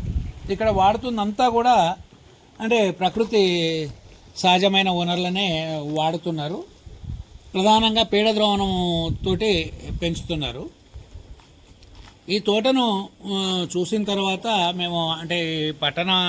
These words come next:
అర్బన్ ఫార్మర్స్కి, ఆ, టెర్రస్ గార్డెనర్స్కి, అర్బన్, ప్రధానంగా అర్బన్ ఫార్మర్స్కి, అలాగే తెలంగాణ ప్రభుత్వానికి కూడా ఒక విజ్ఞప్తి చేయదలుచుకున్నాం.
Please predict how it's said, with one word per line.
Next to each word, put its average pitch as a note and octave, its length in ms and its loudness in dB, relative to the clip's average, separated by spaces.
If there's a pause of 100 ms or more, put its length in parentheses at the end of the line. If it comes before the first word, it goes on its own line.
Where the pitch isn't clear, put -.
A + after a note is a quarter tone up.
(720)
అర్బన్ F3 300 0
ఫార్మర్స్కి, F3+ 640 0 (500)
ఆ, E3 520 4
టెర్రస్ D#3+ 260 2
గార్డెనర్స్కి, E3+ 720 0
అర్బన్, F3 360 0 (320)
ప్రధానంగా G3 400 0
అర్బన్ E3 280 -2
ఫార్మర్స్కి, F3+ 720 -2 (640)
అలాగే A3+ 340 4
తెలంగాణ F#3+ 800 2
ప్రభుత్వానికి G#3+ 640 2
కూడా F#3+ 480 2 (480)
ఒక F#3+ 140 -2
విజ్ఞప్తి G3 420 0
చేయదలుచుకున్నాం. D3+ 720 -4